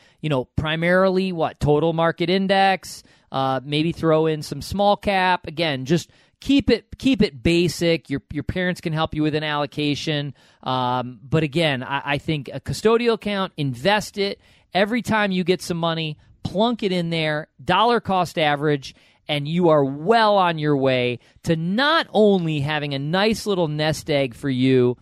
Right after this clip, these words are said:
for college or a house, but remember, Olivia, one of the, one of the most important pieces of this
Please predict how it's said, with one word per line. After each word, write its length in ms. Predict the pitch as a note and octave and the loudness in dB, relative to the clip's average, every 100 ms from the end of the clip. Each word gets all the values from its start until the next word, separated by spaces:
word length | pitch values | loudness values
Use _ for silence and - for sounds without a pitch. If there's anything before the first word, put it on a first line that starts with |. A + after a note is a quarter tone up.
| _ _ - | _ _ -4
for 200 | C#3 B2+ | -2 -2
college 840 | - - E3+ E3 D#3+ D#3+ D3+ B2+ | -4 0 2 4 2 2 2 0
or 100 | B2+ | -2
a 80 | A#2 | -2
house, 580 | - E3 C#3 A#2 G#2+ - _ _ | -2 0 2 0 -4 -12 _ _
but 140 | E3 D#3 | -2 0
remember, 680 | D#3+ D#3+ E3+ A3 G#3+ E3 C3 | 0 0 2 2 2 2 2
Olivia, 600 | C3 C3 A#2+ B2+ B2 A#2+ _ _ | -2 -2 -2 0 0 -2 _ _
one 140 | D3 D#3+ | -6 -4
of 80 | D3 | -4
the, 120 | C#3 - | -6 -8
one 200 | C#3+ D3 | -6 -4
of 60 | |
the 60 | C3+ | -4
most 640 | C3+ D3 G3 A#3+ B3 - - | -4 0 4 4 2 -6 -8
important 760 | D3+ B2+ - G#3 A3 F#3+ F3+ | -8 -6 0 2 2 -2 -6
pieces 400 | F#3+ G3+ - F#3 | -2 -2 -4 -6
of 160 | G3+ F3+ | -4 0
this 340 | G#3 G#3 | 0 0